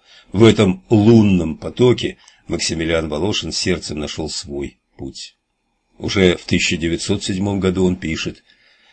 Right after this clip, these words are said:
«Я должен сказать, что человек древнее Земли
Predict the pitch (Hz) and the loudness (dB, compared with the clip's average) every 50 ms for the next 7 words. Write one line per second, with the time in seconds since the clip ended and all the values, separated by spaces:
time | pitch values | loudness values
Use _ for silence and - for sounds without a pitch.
0 | _ _ _ _ - 78 92 113 123 123 110 127 120 110 - 107 98 - - - | _ _ _ _ 0 6 8 8 8 8 8 8 6 6 6 2 0 0 -2 -4
1 | 87 80 82 78 76 - - - - - - - 82 71 73 71 85 110 123 - | -2 -2 -2 -2 -2 -4 -4 -4 -4 -4 -4 -4 -2 -2 -2 0 0 0 0 -2
2 | - - 110 107 92 95 92 98 95 85 76 76 76 82 90 95 90 82 80 82 | -6 -10 -8 -4 -2 0 0 0 0 -2 -2 -2 -2 0 0 0 -2 -4 -4 -6
3 | 76 71 67 67 - - | -6 -6 -8 -10 -12 -12